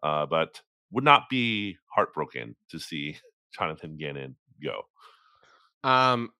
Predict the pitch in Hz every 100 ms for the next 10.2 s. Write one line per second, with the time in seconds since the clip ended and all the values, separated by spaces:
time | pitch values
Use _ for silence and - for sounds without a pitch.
0 | _ 123 135 151 170 185 202 - _ _
1 | _ _ _ _ _ _ - - 143 165
2 | 220 180 - 156 156 135 104 107 123 120
3 | 117 104 107 107 90 - - 107 110 135
4 | 151 151 - 110 117 - - 143 160 185
5 | - 139 127 117 110 113 107 101 - 117
6 | 110 117 117 107 101 - - 101 123 127
7 | 147 147 - - 135 120 104 101 101 -
8 | 143 147 131 - - 151 143 143 135 123
9 | _ _ _ _ 104 107 104 190 - 131
10 | 208